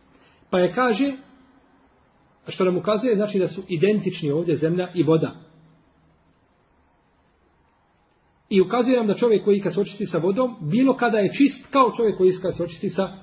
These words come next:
zemljom. I kaže, to šerijat nije ograničio sa vremenom. To šerijat nije ograničio sa vremenom. I nije rekao da izlazak namaskog vremena kvari taj tejemum.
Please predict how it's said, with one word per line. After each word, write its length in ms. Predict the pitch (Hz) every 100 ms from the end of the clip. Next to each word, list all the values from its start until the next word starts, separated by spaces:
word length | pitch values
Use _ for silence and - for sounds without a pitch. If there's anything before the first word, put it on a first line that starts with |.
| -
zemljom. 440 | 143 143 139 - - _ _ _ _ _ _ _ _ _ -
I 140 | 151
kaže, 380 | 185 180 165 151
to 180 | 156 180
šerijat 440 | - 156 165 165
nije 180 | 170 165
ograničio 420 | 135 135 131 131
sa 140 | -
vremenom. 340 | 123 117 107 120 _ _ _
To 120 | - 165
šerijat 300 | 151 156 156
nije 100 | 147
ograničio 320 | 131 131 135
sa 100 | 135
vremenom. 320 | 127 113 113 _ _ _ _ _ _ _ _ _ _ _ _ _ -
I 100 | 156
nije 200 | 226 196
rekao 360 | 220 214 190
da 240 | 156 156 -
izlazak 520 | 202 190 190 147 143
namaskog 580 | 143 170 170 156 - 135
vremena 420 | 135 127 127 135 - - _ -
kvari 500 | 135 170 165 160 151
taj 240 | 156 135
tejemum. 420 | 135 127 117 113